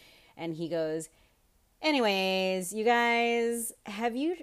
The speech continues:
ever tried Popeye's biscuits?" or something <laughs> like that? Something to that effect. It was Popeye's something. It wasn't the chicken, though. It was, like, biscuits or their jelly sauce or something. I don't, do they have a jelly sauce? I don't even fucking know.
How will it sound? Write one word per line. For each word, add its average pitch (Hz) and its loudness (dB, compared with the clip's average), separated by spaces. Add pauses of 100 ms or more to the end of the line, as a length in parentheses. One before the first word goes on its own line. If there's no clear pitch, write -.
ever 220 0
tried 180 -2
Popeye's 185 -2
biscuits?" 180 -2
or 170 -8
something 330 2
<laughs> - -
like 277 2
that? 214 0
Something 277 -4
to 254 -6
that 190 0
effect. 160 -6
It 170 -6
was 175 -8
Popeye's 220 -4
something. 135 -10 (320)
It 175 -2
wasn't 240 -2
the 285 -4
chicken, 175 -4
though. 131 -10 (220)
It 165 -6
was, 175 -4
like, 165 -4
biscuits 208 -6
or 165 -4
their 151 -4
jelly 160 -6
sauce 165 -4
or 139 -12
something. 135 -10
I 139 -12
don't, 139 -12
do 143 -14
they 160 -4
have 175 -6
a 160 -8
jelly 170 -4
sauce? 165 -6
I 139 -8
don't 143 -10
even 143 -12
fucking 139 -12
know. 131 -12